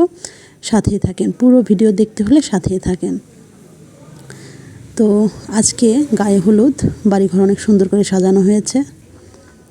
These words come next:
তো আমি আমার দেবরকে কিছুক্ষণের মধ্যে হলুদ দিব। পুরো বাড়িটা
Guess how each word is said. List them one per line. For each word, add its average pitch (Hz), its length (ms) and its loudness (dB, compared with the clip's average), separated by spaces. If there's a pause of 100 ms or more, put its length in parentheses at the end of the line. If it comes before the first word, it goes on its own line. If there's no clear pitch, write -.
(1600)
তো - 40 -16 (100)
আমি 202 140 4
আমার 202 240 2
দেবরকে 196 420 0 (360)
কিছুক্ষণের 202 680 0
মধ্যে 190 200 2
হলুদ 185 360 0
দিব। 196 140 -2 (1600)
পুরো 214 200 2
বাড়িটা 196 260 0